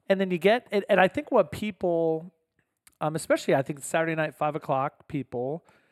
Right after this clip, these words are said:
and just people who have been around a long time, I mean, I think they really,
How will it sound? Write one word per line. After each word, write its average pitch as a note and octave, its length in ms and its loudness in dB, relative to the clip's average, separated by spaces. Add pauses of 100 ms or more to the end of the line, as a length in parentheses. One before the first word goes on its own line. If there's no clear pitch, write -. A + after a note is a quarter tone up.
(120)
and D3 120 -6
just D3+ 160 -8
people C#3+ 260 -4
who C#3+ 100 -2
have B2 100 -2
been C#3 140 -2
around C3 360 -6
a B2 40 -6
long B2+ 240 -8
time, B2+ 440 -8
I - 60 -14
mean, D3+ 60 -2
I F3+ 100 6
think G3+ 240 -6
they E3 140 2
really, B2+ 580 0